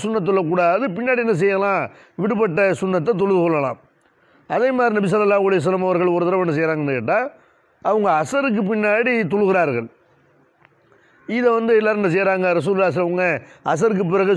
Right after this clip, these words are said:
சூரியன் மறையிற வரைக்கும் எந்த தொழுகையும் தொழுகக்கூடாதுன்னாங்களே, ஆனால் ரசூலுல்லாஹ் இப்போ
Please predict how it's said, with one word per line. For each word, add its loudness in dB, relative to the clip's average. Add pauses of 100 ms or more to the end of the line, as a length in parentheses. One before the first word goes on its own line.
சூரியன் -2
மறையிற 0
வரைக்கும் -2 (340)
எந்த 0
தொழுகையும் 0
தொழுகக்கூடாதுன்னாங்களே, 0 (680)
ஆனால் 0
ரசூலுல்லாஹ் 0
இப்போ 0